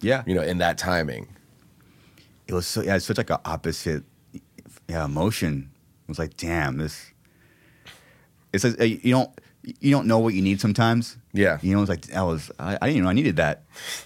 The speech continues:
Speaker 1: Shit.
Speaker 2: Dude, it's like, <clears throat> I don't know, it's cool when those kind of moments happen. 'Cause sometimes
Speaker 1: Yeah.
Speaker 2: they could happen when you're having, like, a bad day or something, or not feeling that good.
Speaker 1: Yeah, it's so good.
Speaker 2: And then you just get reminded where it's like, "Man,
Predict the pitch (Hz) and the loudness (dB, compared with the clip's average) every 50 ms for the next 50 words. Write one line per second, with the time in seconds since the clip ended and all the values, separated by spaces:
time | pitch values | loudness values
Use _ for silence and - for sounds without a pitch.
0 | _ _ _ _ - - - - - 104 117 135 104 - - - - _ - - | _ _ _ _ -18 -16 -12 -8 -4 -2 0 0 -2 -2 -6 -12 -20 _ -4 -2
1 | 117 120 117 110 - - 127 113 95 80 - _ - 170 - - - - - - | -2 0 -2 -2 0 0 0 0 0 -2 -8 _ -4 -2 0 0 0 0 0 -2
2 | - - 110 110 117 117 113 107 101 - - 123 117 107 95 87 - - 101 107 | -2 2 4 6 6 6 6 4 2 0 0 2 4 4 2 2 0 2 2 4
3 | 107 104 101 92 - 104 98 95 92 92 92 90 87 80 - 87 80 82 73 71 | 4 4 2 2 2 2 4 4 4 2 2 2 0 0 0 0 0 0 0 -4
4 | 71 71 82 - _ _ _ _ _ _ _ _ - 92 87 92 101 101 101 101 | -6 -6 -8 -12 _ _ _ _ _ _ _ _ -6 -4 0 2 2 4 4 4
5 | 98 101 98 90 98 95 82 90 90 90 87 80 87 90 87 87 85 82 82 85 | 4 4 2 2 0 0 2 4 4 4 4 2 0 -2 0 0 0 0 0 2
6 | 85 85 85 82 80 78 78 73 78 80 78 78 73 80 80 78 78 76 - 80 | 2 0 0 -2 -2 -2 -2 0 0 2 2 2 0 0 0 0 -2 -4 -6 -6
7 | 76 71 76 73 73 71 71 73 69 - - - 85 82 82 80 78 80 82 78 | -6 -4 -4 -6 -6 -6 -4 -4 -6 -6 -6 -8 -6 -6 -4 -4 -4 -4 -4 -4
8 | 82 87 90 90 92 92 - - 85 80 73 69 67 71 - - - - 104 82 | -2 -2 -2 -2 -2 -4 -6 -2 -2 0 0 -2 -4 -8 -12 -12 -4 0 0 0
9 | 76 76 76 76 73 76 98 98 98 95 98 101 95 104 98 - - 104 95 92 | 2 2 0 0 0 0 -2 0 0 2 2 2 0 0 -2 2 2 0 2 0
10 | 90 85 82 82 87 90 87 82 78 78 76 78 78 78 78 - 80 78 76 73 | -2 -2 0 0 0 0 0 -2 -2 -2 -2 -2 -2 -4 -4 -4 -4 -4 -4 -4
11 | - - 110 110 104 101 101 98 101 | -2 0 2 2 2 2 0 -4 -6